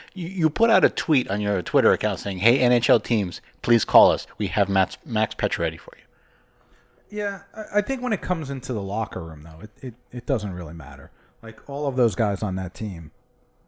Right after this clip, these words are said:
Speaker 2: it, no, it's a business. Like, once you hit the N H L, it's a business. You know, it's not show friends, it's show business. And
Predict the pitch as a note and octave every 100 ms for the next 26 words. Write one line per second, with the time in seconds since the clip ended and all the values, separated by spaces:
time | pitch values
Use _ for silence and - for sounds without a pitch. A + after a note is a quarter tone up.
0 | _ _ _ _ - D#3 - E3 G#3 G#2+
1 | - B2 - G3 E2+ D#2+ F2 F2+ G#2+ B2+
2 | F#3 - F#3+ D3+ - E3+ E3 D#3 D3 F3
3 | F3+ G2 D#2+ _ _ _ _ _ _ _
4 | C#3 - G2+ B2 A2 D2 - - - _
5 | _ _ _ _ _ _ _ _ _ _
6 | A2 G#2 A#2 - C#3 C3+ - D#3 C#3 -
7 | C#3+ G#2+ F#2+ - - G#2 - A#2 F#2 A2
8 | G2 F2+ D#2 C#2+ - - A2+ G2 F#2